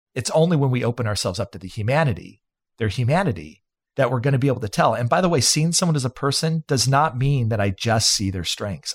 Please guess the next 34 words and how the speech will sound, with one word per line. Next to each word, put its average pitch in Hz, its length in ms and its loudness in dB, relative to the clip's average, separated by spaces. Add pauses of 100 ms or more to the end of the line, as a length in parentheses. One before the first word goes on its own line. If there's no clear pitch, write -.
I 123 100 2
can 123 140 -4
also 120 240 0
see 101 240 -2
their 90 160 -6
weaknesses. 156 720 -4 (320)
I 120 120 0
can 113 160 -2
see - 200 0
their 92 160 -4
flaws. 147 580 0
I 120 80 -2
can 110 160 -4
see 117 200 0
their 107 120 -2
dangerous 92 500 -8
behavior. 139 640 -4 (260)
I 123 140 -2
can 120 160 -2
see 127 280 0
how 107 220 0
their 107 180 2
behavior 101 440 -4
is 82 140 -8
impacting 92 520 -6
me 101 160 -6
and 92 80 -6
other 82 200 -10
people, 170 520 -2 (280)
but 131 80 0
I 120 100 4
see 160 380 2
it 147 160 -2
clearly, 107 720 -2